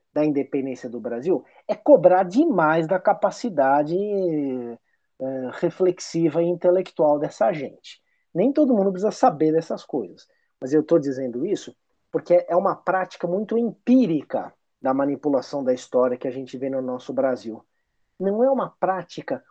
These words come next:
organizada teoricamente, ela é, eu, eu não sei nem se ela é sistemática, eu tenho dúvidas, eu acho que ela é oportunista, que é uma prática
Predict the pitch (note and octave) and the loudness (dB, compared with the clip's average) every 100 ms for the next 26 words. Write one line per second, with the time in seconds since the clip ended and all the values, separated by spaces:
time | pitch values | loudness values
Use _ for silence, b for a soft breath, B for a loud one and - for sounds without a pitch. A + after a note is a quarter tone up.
0 | _ - G3 E3 D3+ G3+ G3+ D#3 - F3+ | _ 2 4 4 0 0 2 -2 2 2
1 | G#3 D3 C#3 C3+ D3 C#3 C#3 C3 - A2+ | 2 2 0 0 2 4 4 4 -4 -10
2 | A#2+ D#3 D#3 - - _ _ _ _ F#3+ | -8 -10 -10 -16 -20 _ _ _ _ 2
3 | B3+ B3 F#3 F3 D#3 C#3+ D3 - A3+ C4 | 4 6 6 2 2 0 -2 -2 0 2
4 | C#4+ D#4 C4+ D4+ C#4 D#4 F4 D4 D4 B3 | 0 0 0 2 2 0 0 0 -2 -2
5 | C4+ - A#3 D#3+ F3 E3+ - C#3 - - | -8 0 -2 0 -8 -10 -20 -20 -20 -16
6 | F3+ B3 A3 D#3 G3 D3 C#3 C3+ - F#3 | -12 -10 -10 -8 -8 -8 -10 -14 -8 -4
7 | F#3+ B3 - - _ A3 A3+ G#3+ A3+ A#3 | -4 -6 -12 -18 _ -16 -12 -10 -6 -6
8 | - A#3 A#3 B3 G#3+ F3 E3+ - E3 _ | -2 -2 -2 -6 -6 -6 -8 -18 -20 _
9 | _ _ _ _ _ _ F3 G3 G#3+ F#3 | _ _ _ _ _ _ -2 -2 -2 -10
10 | _ - G#3 A3+ - - - A#3+ A3 | _ 0 0 0 -10 -18 -4 -2 -2